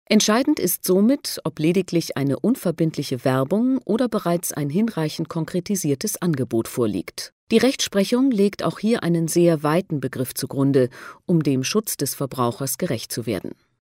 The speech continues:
So fassen die Gerichte auch die Fälle, in denen der Käufer lediglich zur Abgabe eines Angebots aufgefordert wird, als Anbieten aus.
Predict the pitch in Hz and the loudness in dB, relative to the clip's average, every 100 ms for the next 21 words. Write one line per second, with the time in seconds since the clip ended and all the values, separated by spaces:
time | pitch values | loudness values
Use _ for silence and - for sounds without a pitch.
0 | - 220 233 247 277 254 196 196 208 - | 0 2 2 2 2 2 2 0 0 -2
1 | 220 170 - 202 226 185 180 247 - 180 | 0 -2 -2 -4 -2 0 2 0 -2 0
2 | 185 180 165 147 - 165 - 160 156 160 | 0 2 0 -2 -2 -2 0 0 2 0
3 | 160 151 - - 147 175 - - 139 135 | -2 -4 -6 -8 -6 -6 -6 -6 -4 -4
4 | 135 135 131 131 - 190 180 131 131 127 | -4 -2 -2 -4 -2 0 0 0 -2 -2
5 | - 151 - 156 - 160 180 - 208 220 | -2 -4 -2 -6 -4 0 0 2 0 0
6 | - _ - 233 - - - 151 135 123 | -6 _ -4 -4 -4 -12 -2 0 0 -2
7 | - 117 110 - - - | -2 -4 -4 -6 -8 -10